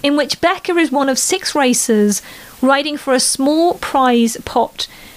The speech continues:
and she's competitive because honor or something." I did not know what to expect from this story. It is literally a one-shot of this race, this motorcycle race.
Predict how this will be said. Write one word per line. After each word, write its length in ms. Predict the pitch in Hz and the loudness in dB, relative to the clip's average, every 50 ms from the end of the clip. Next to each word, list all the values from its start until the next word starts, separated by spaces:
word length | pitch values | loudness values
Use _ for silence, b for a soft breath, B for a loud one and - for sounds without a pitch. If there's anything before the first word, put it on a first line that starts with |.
| B B B | B B B
and 140 | 254 254 | 0 0
she's 220 | - 285 277 262 - | 2 0 0 0 0
competitive 920 | - 269 233 - 339 349 - - 277 - - 226 220 214 208 208 - - | -2 -2 0 0 -2 -4 -4 -4 -4 -2 0 0 2 2 0 -2 -2 -4
because 460 | 254 233 - 269 247 247 220 - - _ _ _ - | -4 -2 0 2 0 0 0 -4 -8 _ _ _ 0
honor 440 | 247 254 247 233 220 196 196 185 - - - B B B B B B B B B | 0 2 2 2 2 0 -2 -6 -8 -10 -20 B B B B B B B B B
or 120 | 247 240 | 0 0
something." 600 | 220 - 269 247 233 - - 240 226 214 208 202 - B B B B B B B B B B B B - - - - - - - - - - - | 0 0 -2 -2 -2 -4 -2 0 0 2 2 0 -2 B B B B B B B B B B B B -20 -20 -20 -20 -20 -20 -20 -20 -18 -8 -2
I 420 | 247 277 349 415 440 440 440 - - - _ _ _ - - | 0 2 4 4 4 2 2 0 -6 -12 _ _ _ -6 0
did 160 | - 311 262 | 0 2 2
not 320 | 294 320 359 320 269 - | 2 0 0 0 -2 -2
know 180 | 285 302 277 269 | 0 0 2 2
what 140 | 254 - 233 | 2 0 0
to 100 | - 247 | -2 -4
expect 320 | - - - 247 - - | -4 -2 -4 -4 -4 -4
from 140 | - 240 233 | -4 -2 0
this 160 | 233 226 - | 0 0 0
story. 360 | - 247 226 220 220 233 262 269 | 2 2 2 4 4 4 2 2
It 180 | - 285 269 | 0 -2 -2
is 100 | 269 240 | -2 0
literally 460 | 254 285 311 339 - - - 320 294 285 | 0 0 0 0 0 -2 0 0 2 2
a 60 | 269 | 2
one-shot 720 | 247 269 302 320 302 294 - - 254 240 240 220 220 - - - | 2 2 2 2 0 -2 -2 0 2 2 2 0 -2 -6 -6 -2
of 220 | 247 240 240 220 214 | 0 0 0 0 0
this 220 | 240 233 - - | 0 0 0 0
race, 600 | 226 226 208 185 - 214 - - - - - - - - - - - - - - - - - | 0 0 0 -2 -4 -6 -6 -6 -4 -4 -4 -6 -8 -18 -20 -20 -20 -20 -20 -20 -20 -8 -2
this 160 | 240 247 233 | -2 0 2
motorcycle 720 | 233 262 269 269 269 285 - 302 285 - 247 254 - - 254 | 2 2 2 2 0 0 -2 -2 -2 -2 -2 -2 0 0 0
race. 480 | 240 247 240 240 240 233 - - - | 2 2 2 2 2 0 -2 -6 -8